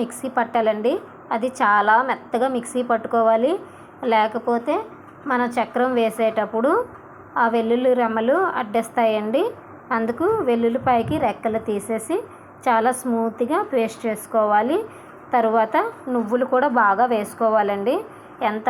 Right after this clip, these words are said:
బాగా నువ్వులు వేసుకుంటే అంత మంచి టేస్ట్ వస్తాయి. జంతికలు అయితే నోట్లో పెట్టగానే కరిగిపోతాయండి. చూడండి, నేను బాగా నువ్వులు ఎక్కువ వేసాను. తర్వాత రుచికి సరిపడినంత సాల్ట్, కారము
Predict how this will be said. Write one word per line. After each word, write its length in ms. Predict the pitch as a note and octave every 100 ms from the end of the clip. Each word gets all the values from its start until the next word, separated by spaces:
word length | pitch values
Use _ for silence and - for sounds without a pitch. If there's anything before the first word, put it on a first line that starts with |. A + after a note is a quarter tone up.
| A3
బాగా 200 | G#3 A3 C4
నువ్వులు 300 | A3+ A3 A#3+
వేసుకుంటే 540 | A3+ G#3+ - G#3+ G3+ C#4+ G4+ B4+ G4+
అంత 160 | A#3 A3 A#3
మంచి 200 | A3 A3 B3
టేస్ట్ 300 | G#3 G3+ - G#3+
వస్తాయి. 440 | - A3+ G#3+ C4+ A4 - - - - - G#3+
జంతికలు 480 | A3+ G#3+ A3 B3 C4+
అయితే 180 | A#3+ D4+ D#4
నోట్లో 340 | A3 G#3+ B3+ B3
పెట్టగానే 640 | A3 - A3+ G3+ G#3 A#3+ D4
కరిగిపోతాయండి. 800 | B3 A3 A#3+ A#3 A#3 G#3+ G#3 G#3 F4 - - - - -
చూడండి, 440 | - A3+ A#3 B3 D4 G#4+ - - B3+
నేను 200 | A3+ G#3+ A3
బాగా 220 | G#3+ B3+
నువ్వులు 260 | A#3+ G#3+ A#3
ఎక్కువ 180 | A3 A#3 A#3
వేసాను. 460 | A3 G#3+ A#3 A3 E4+ A#4+ - - - - - - - -
తర్వాత 380 | A#3 A3 A3 A3 F#4
రుచికి 240 | C#4+ A#3 A#3
సరిపడినంత 580 | B3 A3+ A#3+ A3+ A3 A#3 C4
సాల్ట్, 500 | B3+ G#3 G3+ G3+ G3 A3+ C#4 F4 -
కారము 640 | G#3+ G3 G3+ G#3+ G#3+ C4+